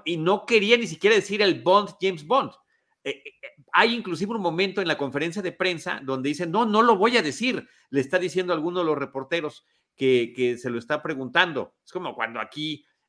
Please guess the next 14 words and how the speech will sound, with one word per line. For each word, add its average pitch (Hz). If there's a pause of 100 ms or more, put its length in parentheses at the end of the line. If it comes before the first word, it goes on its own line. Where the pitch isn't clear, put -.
al, 110
al 107
actor 160
que 147
hizo 139
Cantinflas 131
le 143
decían, 190
"Habla 302
como 240
Cantinflas", 214
o 170
sea, 180
no, 208